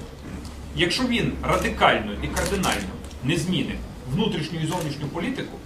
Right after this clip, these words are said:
то, в принципі, можна фондувати літак тільки на схід.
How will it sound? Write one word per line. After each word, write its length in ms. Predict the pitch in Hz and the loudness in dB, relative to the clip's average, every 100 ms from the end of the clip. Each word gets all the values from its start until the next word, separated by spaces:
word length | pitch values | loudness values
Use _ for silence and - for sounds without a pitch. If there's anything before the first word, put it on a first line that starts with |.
| - - - - - - - - - - | -14 -14 -14 -14 -14 -12 -12 -12 -12 -4
то, 80 | 170 | 0
в 60 | |
принципі, 360 | 196 247 - 165 | 4 4 4 2
можна 300 | 165 220 - | 2 2 0
фондувати 500 | 175 151 160 208 165 | 0 2 4 4 4
літак 340 | 151 - 226 | 2 4 2
тільки 200 | - - | 0 -4
на 100 | 165 | -4
схід. 240 | - 98 | -4 -6